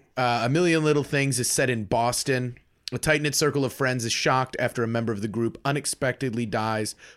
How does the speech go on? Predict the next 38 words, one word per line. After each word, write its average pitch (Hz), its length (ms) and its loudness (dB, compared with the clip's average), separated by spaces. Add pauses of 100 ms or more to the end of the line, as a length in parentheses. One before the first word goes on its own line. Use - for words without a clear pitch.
by 113 140 -2
suicide. - 840 -4 (320)
The 147 80 2
friends 214 340 2
realize 160 540 4
that 143 160 0
they 135 440 0
need 139 280 0
to 131 80 0
finally 147 500 -2
start 131 280 0
living 127 340 0
life 117 360 0
as 117 140 -4
they 117 100 0
cope - 400 -2
with 123 180 -2
their 107 160 -2
loss. 104 680 -4
Uh, 110 160 -6
the 104 140 -6
title 117 340 -2
is 113 400 -2
a 113 80 -2
reference 110 560 -4
to - 140 -6
the 104 80 -4
saying, 107 500 -2 (320)
"Friendship 139 720 0
isn't 120 320 -4
a 110 60 -4
big 131 340 -2
thing, 123 340 -2 (380)
it's 123 160 -2
a 123 40 0
million 117 380 0
little 101 320 -4
things." 60 460 -14